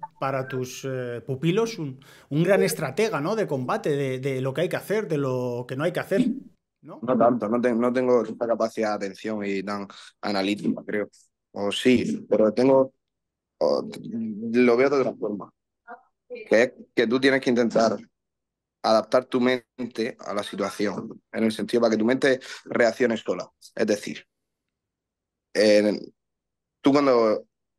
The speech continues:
Speaker 2: estás peleando, o estás haciendo un combate, o estás luchando, igual no tienes esa capacidad, o,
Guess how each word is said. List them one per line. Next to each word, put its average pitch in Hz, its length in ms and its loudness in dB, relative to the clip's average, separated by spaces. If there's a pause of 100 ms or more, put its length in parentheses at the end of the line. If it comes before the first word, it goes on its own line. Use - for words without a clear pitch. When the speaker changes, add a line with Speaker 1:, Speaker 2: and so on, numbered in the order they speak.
(120)
Speaker 2:
estás 127 200 -2
peleando, 123 640 0
o 123 80 -14
estás - 160 -12
haciendo 117 120 -2
un 110 40 0
combate, 107 720 0
o - 80 -10
estás 107 160 -4
luchando, 107 540 -2 (840)
igual 117 360 4
no 147 100 4
tienes 131 300 2
esa 117 100 -2
capacidad, 101 880 -2 (240)
o, 104 100 -6